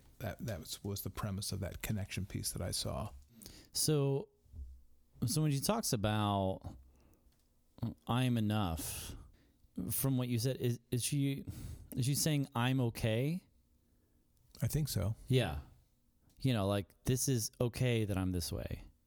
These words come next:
Speaker 2: instead of saying, like, "I'm enough and you don't have to do any," you know, if you don't, I don't know how you phrased it, like,
Speaker 1: Yeah, I don't
Speaker 2: "This is
Speaker 1: know.
Speaker 2: the way I am and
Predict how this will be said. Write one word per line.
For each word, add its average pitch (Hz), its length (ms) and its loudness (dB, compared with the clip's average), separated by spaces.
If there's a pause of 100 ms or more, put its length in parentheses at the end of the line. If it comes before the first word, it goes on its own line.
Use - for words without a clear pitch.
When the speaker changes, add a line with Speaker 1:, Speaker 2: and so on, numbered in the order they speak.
(220)
Speaker 2:
instead 113 320 2
of 104 80 0
saying, 107 300 0
like, 101 300 0
"I'm 110 160 2
enough 104 400 0
and 95 260 2 (460)
you 117 100 2
don't 107 120 2
have 90 80 -2
to 101 80 -2
do 101 140 0
any," 98 280 0
you 123 120 2
know, 95 300 2 (280)
if 120 160 -2
you 123 80 2
don't, 117 280 0 (1300)
I 117 40 0
don't 107 120 2
know 101 100 2
how 95 120 2
you 95 140 0
phrased 101 420 0
it, - 80 -4
like, 92 460 -2 (300)
Speaker 1:
Yeah, 151 140 2
I - 20 0
don't 175 100 2
Speaker 2:
"This 135 100 6
is 139 60 4
Speaker 1:
know. 160 60 2
Speaker 2:
the 156 40 2
way 147 100 4
I 123 100 6
am 127 380 6
and 101 540 2